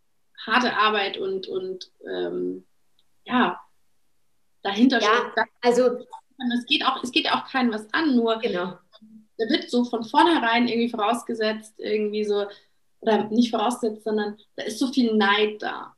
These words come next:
Speaker 2: Mhm.
Speaker 1: Und wie du schon sagst, und die hat doch alles.
Speaker 2: Ja.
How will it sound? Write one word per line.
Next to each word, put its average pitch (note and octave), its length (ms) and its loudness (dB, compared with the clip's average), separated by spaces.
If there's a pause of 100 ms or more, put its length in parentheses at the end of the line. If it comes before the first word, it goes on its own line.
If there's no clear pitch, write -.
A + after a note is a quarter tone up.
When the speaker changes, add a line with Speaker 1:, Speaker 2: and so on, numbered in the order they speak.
Speaker 2:
Mhm. G#3 280 -8
Speaker 1:
Und A3+ 220 0 (540)
wie B3 140 2
du C4+ 100 2
schon A3+ 220 -2
sagst, B3+ 400 2
und G#3+ 360 0 (400)
die A3 120 -2
hat C#4 200 0
doch A#3+ 160 0
alles. - 500 -4 (180)
Speaker 2:
Ja. G#3 200 -14